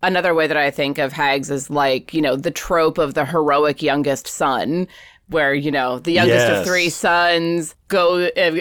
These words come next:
Speaker 1: goes to find his brothers who have all screwed up somehow, usually by being impolite to an old person,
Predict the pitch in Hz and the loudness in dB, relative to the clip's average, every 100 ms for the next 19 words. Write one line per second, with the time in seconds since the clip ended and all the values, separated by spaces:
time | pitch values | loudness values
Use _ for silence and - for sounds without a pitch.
0 | 175 185 160 170 - 165 165 160 156 156 | -2 0 0 -2 0 2 2 0 0 0
1 | 156 147 160 139 151 156 - - 156 165 | 0 0 0 2 2 0 -2 -6 -2 0
2 | 165 156 - 156 147 143 143 147 147 156 | 2 0 0 -2 0 0 0 0 2 0
3 | 175 170 165 156 156 151 156 175 143 143 | 0 0 0 0 0 0 0 0 0 -2
4 | - 156 135 135 139 - 135 127 - 123 | -2 -2 0 0 -2 -4 -4 -2 -2 -2
5 | 123 160 | 0 -2